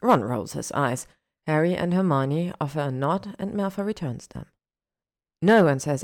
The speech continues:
anything for the first few classes besides, "I'm done slicing." "How many stairs?" "What of leeches, I'll grabs him." But during the fifth class, Malfoy snaps.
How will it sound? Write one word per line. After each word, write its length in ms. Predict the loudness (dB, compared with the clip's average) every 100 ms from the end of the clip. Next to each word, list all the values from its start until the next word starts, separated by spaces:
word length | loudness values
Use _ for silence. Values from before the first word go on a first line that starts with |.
| -2
anything 460 | -2 -2 -4 -10
for 160 | -6 -6
the 80 | -4
first 340 | -2 -2 -2
few 160 | -4 -4
classes 440 | 2 0 0 -8
besides, 580 | -12 -6 -2 -2 -6 -14 _ _ _ _ -8
"I'm 220 | 0 2
done 200 | 4 4
slicing." 640 | 2 -2 -4 -6 -10 -12 -18 _ _ _ -12
"How 280 | 2 4 4
many 260 | 4 0
stairs?" 580 | -2 0 2 0 -8 -20 _ _ -8
"What 520 | 0 2 2 2 0
of 80 | 2
leeches, 540 | 4 4 2 -10 -6
I'll 160 | -2 -2
grabs 400 | 4 4 2 -2
him." 220 | -6 -6 _ _ _ _ _ _ -6
But 200 | 0 2
during 260 | 2 2 2
the 100 | -2
fifth 380 | 0 -2 -2
class, 420 | -4 0 0 -2 -4
Malfoy 380 | -2 -2 -4
snaps. 560 | -6 -4 -2 -2 -8 -20